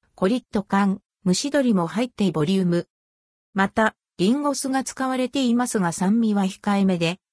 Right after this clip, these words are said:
ジュレを食べるとほのかに感じる程度。酸っぱいものがあまり得意ではない人も楽しめる味付けです。ジュレはたっ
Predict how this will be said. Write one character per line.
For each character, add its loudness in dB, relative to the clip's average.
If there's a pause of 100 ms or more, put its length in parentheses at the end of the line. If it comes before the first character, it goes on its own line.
ジ -2
ュ 0
レ 0
を 0
食 -6
べ 2
る -2
と -2
ほ -2
の -2
か 0
に 0
感 0
じ -2
る -2
程 0
度。 -6 (460)
酸 -2
っ -10
ぱ -2
い -4
も -2
の 2
が 2
あ 0
ま 0
り -4
得 -4
意 -2
で 0
は -2
な 0
い -2
人 -4
も 0
楽 -2
し -4
め 2
る -4 (200)
味 -2
付 -6
け 0
で 0
す。 -12 (340)
ジ -2
ュ 0
レ 0
は -2 (240)
た 0
っ -10